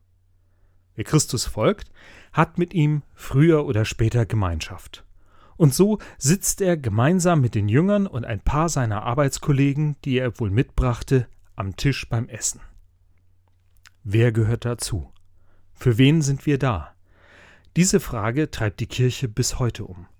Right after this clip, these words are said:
Besonders in Zeiten, da die Möglichkeiten für die Menschen da zu sein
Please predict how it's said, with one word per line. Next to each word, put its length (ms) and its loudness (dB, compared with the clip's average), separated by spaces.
Besonders 600 2
in 140 4
Zeiten, 340 0
da 140 0
die 100 0
Möglichkeiten 720 2
für 140 -4
die 80 0
Menschen 340 -2
da 220 0
zu 140 -6
sein 360 -2